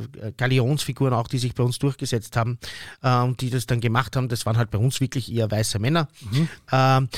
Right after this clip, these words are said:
Speaker 1: und genau, und das ist ja relativ schnell dann auch bei dieser Pride Thema geworden. Also es gibt ja diese ganz berühmte Rede von der Silvia, weißt du jetzt schnell ihren Nachnamen? Äh, auch eine dieser,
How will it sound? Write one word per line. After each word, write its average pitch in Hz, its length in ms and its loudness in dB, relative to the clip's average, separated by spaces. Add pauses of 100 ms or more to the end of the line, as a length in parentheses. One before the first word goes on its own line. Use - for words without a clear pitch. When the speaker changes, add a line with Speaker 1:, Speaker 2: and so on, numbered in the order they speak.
(120)
Speaker 1:
und 185 140 -2
genau, 196 200 2
und 143 100 0
das 151 160 0
ist 170 80 2
ja 180 100 4
relativ 165 360 0
schnell 147 220 0
dann 160 120 0
auch 143 80 -2
bei 147 120 0
dieser 143 200 0
Pride 135 320 0
Thema 175 320 4
geworden. 117 440 2
Also 117 220 2
es - 120 -2
gibt - 220 -4
ja 151 40 4
diese 135 360 2 (340)
ganz - 320 -2
berühmte 151 600 2
Rede 156 320 2
von 143 160 0
der 139 60 2
Silvia, 143 580 2
weißt 117 240 0
du 147 60 2
jetzt 135 120 -2
schnell 127 240 0
ihren 151 160 2
Nachnamen? 135 680 -2 (580)
Äh, 117 260 2
auch 127 160 -2
eine 135 240 2
dieser, 135 320 2